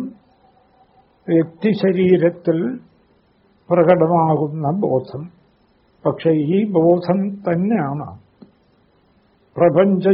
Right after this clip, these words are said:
ശരീരത്തിൽ ആകെ നിറഞ്ഞു നിൽക്കുന്ന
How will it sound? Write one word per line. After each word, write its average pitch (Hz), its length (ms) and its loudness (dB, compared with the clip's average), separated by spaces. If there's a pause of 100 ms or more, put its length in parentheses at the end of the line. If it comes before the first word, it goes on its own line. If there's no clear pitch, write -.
ശരീരത്തിൽ 170 760 -2 (640)
ആകെ 202 280 0 (1700)
നിറഞ്ഞു 208 640 2
നിൽക്കുന്ന 160 460 -2